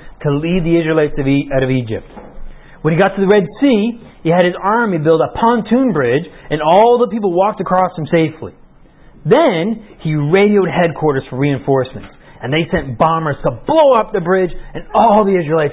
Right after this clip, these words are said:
were saved." Now, Joey, "Is that really what your teacher taught you?" his mother asked. "Well, no, Mom, but if I told you the way the teacher did, you'd never believe me."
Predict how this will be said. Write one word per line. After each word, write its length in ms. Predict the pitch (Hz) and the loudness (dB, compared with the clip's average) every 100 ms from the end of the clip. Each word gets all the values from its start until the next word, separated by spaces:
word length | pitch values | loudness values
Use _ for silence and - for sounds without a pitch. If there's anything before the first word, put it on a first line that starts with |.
| 143 | -4
were 80 | - | -4
saved." 400 | 123 101 - - - - - - - - - - 156 - - - - - - - - - - - - | -4 -4 -10 -20 -20 -20 -20 -20 -20 -20 -20 -20 -20 -20 -20 -20 -20 -20 -20 -20 -20 -20 -20 -20 -16
Now, 300 | 123 117 120 | -8 -6 -4
Joey, 560 | 123 117 117 82 - - - _ _ - - - - - | -4 -2 -2 -4 -12 -20 -20 _ _ -20 -20 -20 -18 -4
"Is 80 | 151 | 2
that 240 | 240 220 | 2 2
really 460 | 165 170 185 180 180 | 2 4 4 4 2
what 180 | 170 175 | 2 0
your 160 | 160 160 | -8 -6
teacher 240 | 175 - 156 | -6 -4 -2
taught 320 | 160 151 147 | -2 -2 -4
you?" 120 | 151 143 | -2 -2
his 100 | 135 | 0
mother 260 | 139 131 | 0 0
asked. 400 | 127 123 123 - _ - - - _ - - - - - | 0 -4 -6 -12 _ -20 -20 -20 _ -20 -20 -20 -20 -14
"Well, 120 | 113 | -2
no, 240 | 147 170 147 | 2 2 2
Mom, 420 | 117 123 139 135 | -2 -2 -2 -2
but 160 | 139 | -4
if 340 | - - - - | -4 -20 -10 -4
I 60 | |
told 320 | 127 175 185 165 | -2 2 2 2
you 80 | |
the 80 | 156 | 0
way 120 | 160 | 2
the 140 | 156 - | 0 0
teacher 260 | 196 196 135 | -4 -2 -4
did, 160 | 131 | -2
you'd 320 | 131 127 185 226 | -2 -4 -4 -2
never 240 | 208 185 | -2 -2
believe 380 | 160 156 147 117 | 0 0 0 -2
me." 180 | 107 | -6